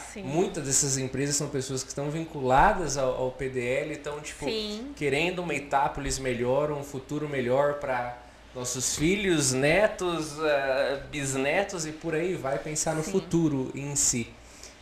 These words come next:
Speaker 2: E é muito, é muito gratificante, assim,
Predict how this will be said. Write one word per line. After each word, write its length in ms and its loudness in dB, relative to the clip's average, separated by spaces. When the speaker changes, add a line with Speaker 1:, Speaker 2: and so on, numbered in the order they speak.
Speaker 2:
E 140 4
é 400 6
muito, 960 0
é 100 0
muito 320 -6
gratificante, 1000 -2
assim, 500 -4